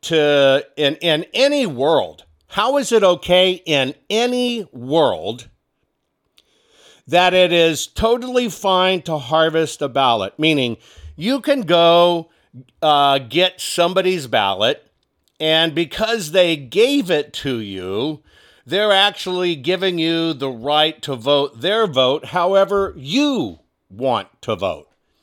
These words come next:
In what world would anybody have thought that was okay? Then we dug even deeper and we found out interesting stuff like, wow, when you dump a lot of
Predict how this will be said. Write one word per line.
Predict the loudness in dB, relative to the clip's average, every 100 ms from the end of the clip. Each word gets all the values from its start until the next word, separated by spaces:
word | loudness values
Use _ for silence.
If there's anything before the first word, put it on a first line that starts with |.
| _ _ _ _ _ -6
In | -2 0
what | 0 0 -2
world | -4 0 4 4 2
would | 0 0
anybody | 0 0 0 0 0 0
have | -2 -4 _ _
thought | -2 0 0 0
that | -2 -2
was | -4
okay? | -4 -4 0 0 0 -12 _ _ _ _ _ _
Then | -2 0
we | 2
dug | 2 2
even | 2 0 0
deeper | 0 0 0 -4 -4
and | -4
we | -4
found | 0 2 4
out | 2 2
interesting | -2 -4 -4 -6
stuff | -4 -2 -2 -2
like, | 2 2 0 -6 _ _ _ _
wow, | 0 2 4 4
when | 2
you | 0
dump | 0 -2 0
a |
lot | 2 4
of | 2 0 -6